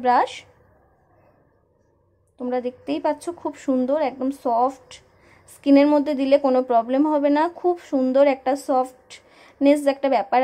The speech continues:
আছে। এটা হলো পাউডার ব্রাশ। এবার আসছে ফ্যান ব্রাশ। এই ব্রাশটাকে বলা হয় ফ্যান ব্রাশ। এই ব্রাশের দ্বারা তোমরা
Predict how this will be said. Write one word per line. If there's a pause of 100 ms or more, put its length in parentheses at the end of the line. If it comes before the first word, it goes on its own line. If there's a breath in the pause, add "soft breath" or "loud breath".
আছে। (2000 soft breath)
এটা
হলো (120)
পাউডার
ব্রাশ। (1700)
এবার (120)
আসছে (200)
ফ্যান (140)
ব্রাশ। (180)
এই (100)
ব্রাশটাকে
বলা
হয় (100)
ফ্যান (120)
ব্রাশ। (520 soft breath)
এই (120)
ব্রাশের
দ্বারা (140)
তোমরা